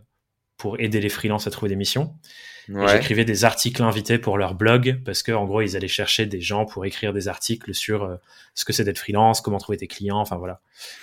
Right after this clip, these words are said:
Speaker 1: Et comme je créais beaucoup de contenu sur LinkedIn, euh, à cette époque-là, ils m'avaient identifié pour ça. Et là-bas, je rencontre, euh, une personne qui bossait là-bas à l'époque, euh, qui s'appelle Alexis Minkela, que tu connais peut-être.
Speaker 2: De nom,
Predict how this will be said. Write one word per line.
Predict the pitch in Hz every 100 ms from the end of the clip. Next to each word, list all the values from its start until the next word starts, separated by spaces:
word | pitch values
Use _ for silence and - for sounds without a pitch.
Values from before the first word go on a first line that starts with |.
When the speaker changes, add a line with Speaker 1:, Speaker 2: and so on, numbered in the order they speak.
| -
Speaker 1:
Et | 101
comme | 107
je | -
créais | - 104
beaucoup | 107 117
de | -
contenu | 110 107
sur | 101 101
LinkedIn, | 98 98 113 127
euh, | 131 127 _ _
à | 98 95 104
cette | -
époque-là, | 104 92 117 110
ils | 101
m'avaient | 95 95
identifié | 95 92 - -
pour | -
ça. | - 135 - _ _ - - - _
Et | 113
là-bas, | 104 107 113 135
je | 123 107
rencontre, | 104 104 131 156 - - - _ 107
euh, | 95 -
une | 101
personne | 117 - 123 113
qui | 104 95
bossait | 110 107 113
là-bas | 101 98 95
à |
l'époque, | 92 120 135 - - _ - - - 101
euh, | 92 90
qui | -
s'appelle | - 113 123
Alexis | 117 123 - 127
Minkela, | 120 113 107 92
que | 87 101
tu | -
connais | 101 98
peut-être. | 95 - - - _ _ - 98
Speaker 2:
De | 101
nom, | 101 98 98